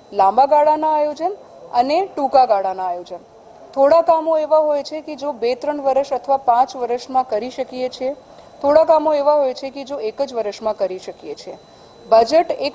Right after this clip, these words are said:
પર્સપેક્ટિવ પ્લાન હોય છે, જેમાં આ તમામ પ્રકારનું આયોજનનું સમાવેશ કરવામાં આવે છે. સુરત મહાનગરપાલિકાએ ગયા વર્ષે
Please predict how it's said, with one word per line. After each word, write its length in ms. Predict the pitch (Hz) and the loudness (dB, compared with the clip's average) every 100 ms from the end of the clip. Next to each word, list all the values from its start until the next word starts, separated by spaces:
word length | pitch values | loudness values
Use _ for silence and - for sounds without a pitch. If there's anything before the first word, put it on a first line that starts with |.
| - | 0
પર્સપેક્ટિવ 680 | 226 220 240 220 - 330 320 | 0 0 -6 -4 -4 -4 0
પ્લાન 280 | 294 277 277 | 2 2 2
હોય 180 | 269 262 | -4 -4
છે, 200 | - 277 349 - - - 214 | -6 -10 -10 -20 -20 -20 -6
જેમાં 460 | 254 269 294 294 | -2 0 0 0
આ 100 | 254 | -2
તમામ 420 | - 240 254 330 339 | 2 2 2 0 -2
પ્રકારનું 540 | 269 254 240 254 247 | 0 2 0 -2 -4
આયોજનનું 640 | 202 202 214 247 247 233 247 | -4 -4 -6 -10 -10 -14 -12
સમાવેશ 480 | 240 202 196 233 - | -8 -4 -4 -6 -8
કરવામાં 420 | 214 208 208 190 185 | -6 -4 -4 -6 -4
આવે 200 | 180 226 | -4 -6
છે. 200 | 240 254 277 - - - - | -6 -8 -8 -12 -20 -20 -20
સુરત 380 | - 285 302 392 339 | -10 -2 2 2 2
મહાનગરપાલિકાએ 1000 | 294 285 277 269 247 220 214 208 175 - | 0 0 -2 0 2 0 -2 -4 -4 -2
ગયા 300 | 214 220 277 294 | 2 6 6 4
વર્ષે 340 | 240 - 202 | -2 -4 -14